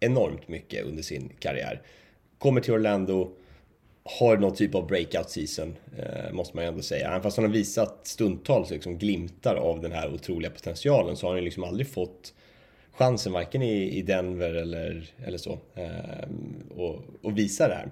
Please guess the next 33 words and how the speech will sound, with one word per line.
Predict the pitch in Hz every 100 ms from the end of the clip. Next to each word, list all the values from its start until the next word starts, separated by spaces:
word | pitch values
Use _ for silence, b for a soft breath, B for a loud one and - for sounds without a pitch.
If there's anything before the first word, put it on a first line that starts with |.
| -
Och | 113
det, | 123 151
jag | 147 131 151
tror, | 151 196
jag, | 180 185 156
som | - 156 -
du | 180
säger, | 185
Sandberg, | 165 110 113
det | 143
är |
tråkigt | - 190 147 - 190 190 B B B B B B - _
när | - 127 131 117 107 - - - -
när | -
man | 117 110
liksom | 107 110
ändå | 107 101 95 -
har | - 147 143
någon | 113
typ | 107
av | 85
förväntning | 120 131 117 85 71
på | 64
att | 90
den | 107
här | 107
spelaren | - 95 87 -
kommer | 135 117
kunna | 107 104 95
bli | 87 85
bra | 101 110 90
bara | 90 85
den, | 85 87